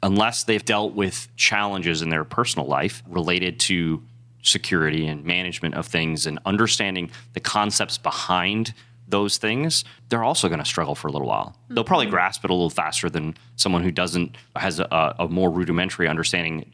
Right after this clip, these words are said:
Speaker 1: i-, of apps and of all of these things. But it is a ch-, it is a struggle. Once, as more people become more aware of it, like, every day that we, someone learns more about it,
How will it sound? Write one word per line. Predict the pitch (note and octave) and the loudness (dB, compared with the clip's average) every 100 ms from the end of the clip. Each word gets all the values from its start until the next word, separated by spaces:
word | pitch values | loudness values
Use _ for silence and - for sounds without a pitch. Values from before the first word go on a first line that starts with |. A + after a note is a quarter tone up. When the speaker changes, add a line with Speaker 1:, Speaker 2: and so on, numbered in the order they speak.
| - | -10
Speaker 1:
i-, | - | -4
of | D#2 D#2 - | -4 -4 -4
apps | D#2 D2+ - E2+ | -6 0 0 2
and | D#2+ | 0
of | D#2 - - | -4 -6 0
all | F2 D#2+ | 2 2
of | |
these | E2 - | 0 0
things. | F#2+ G#2 | 0 0
But | - - - - - - | 0 -4 -6 -20 -20 -2
it | A#2 C#3+ | 0 2
is | D3 G2+ | 2 2
a | G2 | 2
ch-, | - - - | 0 -2 0
it | A#2 B2+ | 0 2
is | F#2 | 2
a | |
struggle. | - - C3+ F#2+ D#2 F2 - _ _ - F2+ | 2 2 2 0 -6 -6 -12 _ _ -20 0
Once, | G#2 F3 G#3 - - - G#2+ | 4 4 4 0 -4 -6 -2
as | C3 B2+ - | 0 0 0
more | A2 A#2+ C#3 | 4 6 4
people | - C#3+ B2+ A#2 | 2 -4 4 4
become | G#2+ A2 A2+ | 4 2 2
more | G2+ G#2 G2+ | 4 4 4
aware | - D#2 F2 G#2 | 4 2 4 4
of | A#2+ | 4
it, | E3+ - - - _ _ - - - - | 2 2 -8 -20 _ _ -20 -20 -20 -6
like, | F2 - | -4 0
every | A#2+ C3+ D3+ C#3+ | 0 4 4 4
day | A2+ D2+ - - - - | 2 -2 -10 -20 -6 -2
that | F2+ | 0
we, | F#2+ F#2 | 2 2
someone | - G#2+ G2+ F#2 | 2 2 2 2
learns | G2 A2+ G#2+ | 4 4 4
more | G#2+ A2 | 4 4
about | G#2 A2 D2 | 4 2 0
it, | D#2 | -2